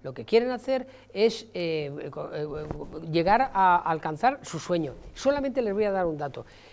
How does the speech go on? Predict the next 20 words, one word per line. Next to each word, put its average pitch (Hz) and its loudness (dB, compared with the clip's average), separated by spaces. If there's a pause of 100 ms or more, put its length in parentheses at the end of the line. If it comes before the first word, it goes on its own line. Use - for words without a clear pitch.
(140)
Este 254 -6
último 285 -2
año, 269 0 (340)
el 147 -8
setenta 180 -4
y 208 -2
dos 233 -2
por-, 220 -8
el, 185 -2
el, 175 -4 (100)
del 170 0
cien 262 0
por 254 0
cien 226 0
de 180 2
la 165 2
inversión 165 -4
extranjera 208 -6
en 156 -6
España, 214 -4